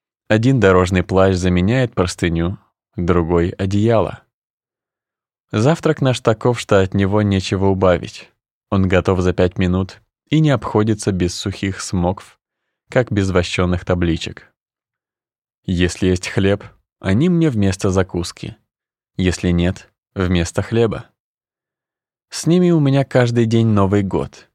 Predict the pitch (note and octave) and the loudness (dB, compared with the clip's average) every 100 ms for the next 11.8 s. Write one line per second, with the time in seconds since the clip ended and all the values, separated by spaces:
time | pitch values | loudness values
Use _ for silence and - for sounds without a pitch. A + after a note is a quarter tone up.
0 | _ _ _ G2+ - G#2 - G2+ G#2 G2 | _ _ _ -4 -2 -4 -2 0 0 -2
1 | F2+ G#2 G2+ G#2+ - G#2 A2 - - E2+ | -2 -2 0 0 2 2 2 -2 -4 -2
2 | E2 G2 C#3 C3+ B2+ A2+ G2 G2+ - E2+ | 0 0 0 0 0 0 -2 -4 -4 -4
3 | E2 - _ _ _ _ _ F2+ F#2 E2+ | -4 -6 _ _ _ _ _ -2 0 0
4 | F2 F2 - F2 F#2 - C#2 C2+ - _ | 0 -2 0 0 -2 -6 -10 -10 -14 _
5 | - A2 G#2 G2 F2+ F2+ F#2+ G2 G2 F#2 | -4 0 0 0 0 0 0 0 -2 -4
6 | - E2+ F#2 - - F#2 A2 A2 - - | -4 -4 -4 -6 -6 -4 -4 -6 -10 -20
7 | _ _ _ _ _ G2+ - F#2 F2 F2+ | _ _ _ _ _ -6 0 0 2 0
8 | E2+ F2 F2 F2 E2+ E2 F#2 F#2 - F#2+ | 0 2 2 2 2 2 0 -4 -4 -6
9 | - F2+ F2 - _ _ _ _ _ - | -4 -2 -2 -4 _ _ _ _ _ -2
10 | G2 F#2+ F#2 G2 A2 _ _ F#2+ - - | 0 2 0 0 -4 _ _ -6 -4 -2
11 | F#2 F2 - F#2 F2+ F#2 F#2 G#2+ | -2 -2 -2 0 0 0 -2 -6